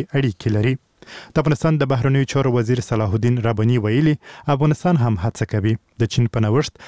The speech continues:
په پیل شوو پروژو کې ونډه واخلي. له سنگاپور څخه خپرېدونکې ورځپاڼې سټریټس ټایمز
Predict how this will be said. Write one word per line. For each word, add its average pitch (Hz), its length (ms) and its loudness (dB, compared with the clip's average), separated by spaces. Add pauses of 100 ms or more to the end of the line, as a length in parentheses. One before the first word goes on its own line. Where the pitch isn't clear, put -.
(160)
په - 160 -2
پیل 135 240 0
شوو 160 320 2
پروژو 107 420 0
کې 117 100 0 (220)
ونډه 101 380 0
واخلي. 120 280 -2 (680)
له 156 160 2
سنگاپور 160 420 0
څخه - 340 -4
خپرېدونکې 123 520 0
ورځپاڼې 139 460 0 (300)
سټریټس - 500 -2 (180)
ټایمز 143 300 2